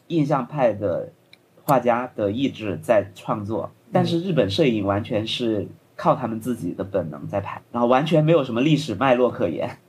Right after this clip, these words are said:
Speaker 1: 然后是硬闯出来的。
Speaker 2: 嗯。
Speaker 1: 我想摘其中的一段话，我觉得写得非常好。就之前大家会，会说日本的一些摄影，像森山大道这种，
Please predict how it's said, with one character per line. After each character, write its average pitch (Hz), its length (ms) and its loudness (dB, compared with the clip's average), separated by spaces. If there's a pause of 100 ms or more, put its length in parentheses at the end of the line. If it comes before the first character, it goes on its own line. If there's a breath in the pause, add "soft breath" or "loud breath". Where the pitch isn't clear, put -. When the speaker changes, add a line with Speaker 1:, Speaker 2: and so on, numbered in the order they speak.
(140)
Speaker 1:
然 117 120 -4
后 127 120 2 (180)
是 156 220 0
硬 160 200 2
闯 101 240 -4
出 110 180 -4
来 85 140 -2
的。 80 160 -6 (240)
Speaker 2:
嗯。 135 100 -2
Speaker 1:
我 117 40 4
想 110 300 2 (100)
摘 135 340 2
其 156 280 -6
中 123 240 -2
的 120 120 2
一 95 100 -2
段 107 220 -2
话， 104 220 -4
我 92 80 -4
觉 98 100 -6
得 107 100 -2
写 80 180 -12
得 82 80 -8
非 117 180 -4
常 110 160 -8
好。 - 300 -12 (720)
就 185 80 -4
之 170 160 -2
前 131 280 2
大 175 100 2
家 170 140 4
会， 160 360 2
会 170 160 0
说 156 280 2
日 165 100 -2
本 101 240 -2
的 107 140 2
一 113 40 0
些 135 160 -4
摄 135 160 0
影， 95 140 0
像 113 140 -4
森 127 160 -4
山 127 120 -2
大 131 140 -2
道 120 100 2
这 123 160 -4
种， 98 200 -6